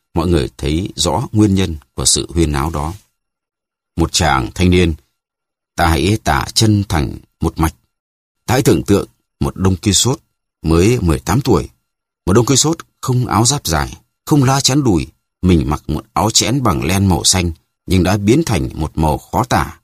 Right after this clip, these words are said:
Màu rượu chát xanh da trời, mặt dài, nước da nâu, đôi gò má cao, dấu hiệu của một con người có mánh lới.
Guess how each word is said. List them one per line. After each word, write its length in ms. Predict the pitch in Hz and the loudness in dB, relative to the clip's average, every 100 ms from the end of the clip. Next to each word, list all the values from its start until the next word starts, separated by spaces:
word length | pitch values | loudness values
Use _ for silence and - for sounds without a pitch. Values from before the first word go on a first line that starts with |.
| _ _ _ _ _ _ _ _ _ | _ _ _ _ _ _ _ _ _
Màu 320 | 85 78 73 | 0 2 0
rượu 360 | 69 73 90 - - | 0 0 0 -2 -4
chát 160 | 147 | 0
xanh 320 | - - 120 110 | 2 2 2 0
da 160 | 113 | 0
trời, 360 | - 87 65 62 _ _ _ _ _ _ - | 0 -2 -4 -8 _ _ _ _ _ _ -2
mặt 160 | 85 | -2
dài, 380 | 82 87 80 67 _ _ _ _ _ 98 | 2 2 0 -4 _ _ _ _ _ 0
nước 160 | 98 | 2
da 180 | 110 107 | 2 2
nâu, 280 | 98 92 92 _ _ _ - | 2 0 -6 _ _ _ 0
đôi 120 | 104 | 2
gò 160 | 82 | 2
má 180 | 67 71 | 0 -4
cao, 400 | - 98 90 85 _ _ _ - | -4 -2 -4 -6 _ _ _ -2
dấu 180 | 92 120 | 0 2
hiệu 280 | 123 - - | 2 0 -4
của 100 | 76 | -2
một 140 | 65 - | -2 -2
con 180 | 82 | 2
người 220 | 87 69 64 | 2 2 -2
có 180 | 80 | 0
mánh 240 | 95 101 117 | 2 2 2
lới. 160 | 101 | 0